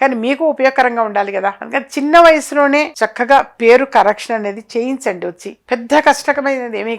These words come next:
కాదు. ఒక్కసారి అపాయింట్‌మెంట్ తీసుకొని కలవండి, ఓ పది నిమిషాలు కూర్చుంటే నేమ్ కరెక్షన్ అనేది చేయటం జరుగుతుంది. మీకు టెన్షన్ ఏమీ లేదు. అలా కరెక్షన్ చేయించుకున్న తర్వాత ఆరోగ్యవంతంగా ఉన్నవాళ్ళు, చదువులో రాణించిన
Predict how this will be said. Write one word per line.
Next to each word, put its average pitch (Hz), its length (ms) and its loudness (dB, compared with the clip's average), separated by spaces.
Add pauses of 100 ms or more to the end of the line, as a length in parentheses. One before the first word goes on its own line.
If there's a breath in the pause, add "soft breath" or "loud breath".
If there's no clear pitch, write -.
కాదు. 190 200 -2 (120)
ఒక్కసారి 208 420 -4
అపాయింట్‌మెంట్ 220 480 -8
తీసుకొని 202 340 -10
కలవండి, 202 380 -4
ఓ 190 40 -10 (100)
పది 180 100 -6
నిమిషాలు 196 300 -4
కూర్చుంటే 190 340 -12 (540)
నేమ్ 240 160 -2 (100)
కరెక్షన్ 196 400 -2
అనేది 190 260 -8
చేయటం 190 240 -8 (100)
జరుగుతుంది. 180 480 -12
మీకు 175 220 -16
టెన్షన్ 170 380 -10
ఏమీ 202 140 -10 (100)
లేదు. 170 160 -12 (440)
అలా 269 160 8 (100)
కరెక్షన్ 285 440 2
చేయించుకున్న 262 460 -2
తర్వాత 254 240 6 (180)
ఆరోగ్యవంతంగా 247 960 4
ఉన్నవాళ్ళు, 226 460 0 (260)
చదువులో 220 380 0 (140)
రాణించిన 247 580 2